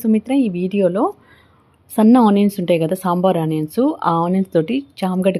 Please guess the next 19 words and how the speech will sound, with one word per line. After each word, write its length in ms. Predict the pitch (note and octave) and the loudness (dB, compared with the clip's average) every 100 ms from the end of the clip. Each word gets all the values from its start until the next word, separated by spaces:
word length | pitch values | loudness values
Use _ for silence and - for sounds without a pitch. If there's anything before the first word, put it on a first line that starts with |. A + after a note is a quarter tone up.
| D#3+ | -4
కూర 140 | D#3+ D#3 | -4 -4
ఎలా 100 | D#3+ | -6
చేయాలో 200 | D#3+ D#3+ D3+ | -6 -6 -8
చూద్దాము. 360 | D#3 C#3+ D#3 G#3 D#4 - | -10 -8 -4 0 0 0
చాలా 180 | E3+ F#3 E3+ | 0 0 0
బాగుంటుందండి 560 | F3+ G3 F#3 E3 F3+ C#4 F#3+ | -2 -2 -2 -2 -2 -2 0
ఏ 20 | F#3 | -2
కూరలో 220 | F#3 F3+ E3 | -2 -2 -2
వేసుకున్న 280 | D#3+ - D#3+ D#3+ | -4 -6 -4 -4
ఈ 40 | D#3 | -4
ఆనియన్స్. 380 | D3+ D#3+ D#3+ - C4+ F4+ - - - _ _ - | -6 -6 -6 -6 -6 -8 -16 -20 -20 _ _ -14
ఇప్పుడు 180 | F#3 F3+ | -4 0
వాటి 200 | F3 E3+ E3+ | 0 -2 -4
కోసం 220 | F3+ F#3+ F3 | -2 -2 -2
నేను 140 | E3 B3+ C#4 | 2 2 2
చామగడ్డలను 500 | G#3+ G#3 G3+ F3 F3 | 2 2 2 0 -2
ఉడికించేసి 500 | E3+ E3+ F#3 F3+ F3 B3+ | -2 -2 -2 -2 -4 -4
ఫిల్ 160 | F#3 | -2
అప్ 80 | F3 | -2